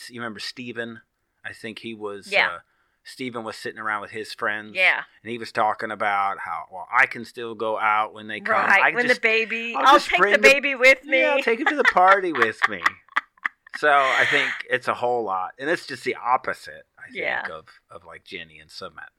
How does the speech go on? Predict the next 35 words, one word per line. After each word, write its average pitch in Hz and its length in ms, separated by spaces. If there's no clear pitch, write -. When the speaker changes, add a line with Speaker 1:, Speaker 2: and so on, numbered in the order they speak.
Speaker 1:
You 170 140
Speaker 2:
Yes, 160 340
Speaker 1:
know? 127 60
I 127 40
just - 160
Speaker 2:
exactly. 151 440
Speaker 1:
don't 85 100
get - 80
it. - 60
Speaker 2:
And 330 120
maybe 359 220
that's 269 360
the 226 140
cool 226 400
thing. 165 380
I 214 80
think 277 280
he's 262 420
probably, 240 1040
um, 185 600
a 214 120
little 208 840
more 220 300
mature, 277 840
maybe 285 380
for 302 200
his 302 240
age, 277 480
as 208 380
compared 226 480
to 220 60
some 226 240
of 202 60
the 190 160
other, 226 440